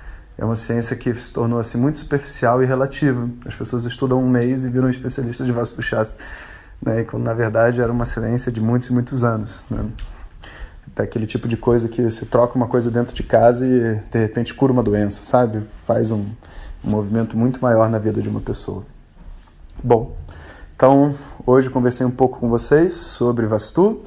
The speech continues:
mais uma das disciplinas da tradição védica. Você vê quanta coisa? Ayurveda,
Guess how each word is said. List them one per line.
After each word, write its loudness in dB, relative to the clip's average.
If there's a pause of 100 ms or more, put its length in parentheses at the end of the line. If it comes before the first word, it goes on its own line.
(580)
mais 4
uma 2
das 6
disciplinas 0
da 0
tradição -2
védica. 0
Você -2
vê 2
quanta 0
coisa? 2
Ayurveda, 2